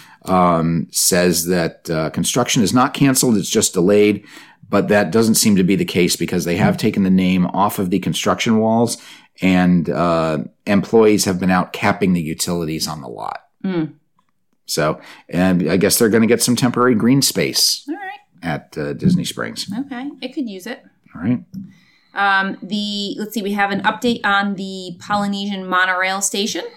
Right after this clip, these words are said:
Speaker 1: That's right. A large decorative wood piece has been raised to top off the new monorail station.
Speaker 2: No way.
Speaker 1: Yeah.
Speaker 2: Wow.
Speaker 1: It is, um, uh, horizontal beams of wood stained steel with two angled roof sections.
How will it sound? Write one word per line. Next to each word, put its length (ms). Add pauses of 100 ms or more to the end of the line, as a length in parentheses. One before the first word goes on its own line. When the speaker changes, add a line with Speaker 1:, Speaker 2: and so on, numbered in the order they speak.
(440)
Speaker 1:
That's 200
right. 260
A 160
large 760
decorative 500
wood 300
piece 340
has 160
been 220
raised 420
to 80
top 300
off 300
the 80
new 200
monorail 440
station. 540
Speaker 2:
No 200
way. 400 (160)
Speaker 1:
Yeah. 360 (140)
Speaker 2:
Wow. 360 (580)
Speaker 1:
It 180
is, 360
um, 440
uh, 280
horizontal 560
beams 360
of 140
wood 320
stained 400
steel 540
with 300
two 380
angled 480
roof 220
sections. 720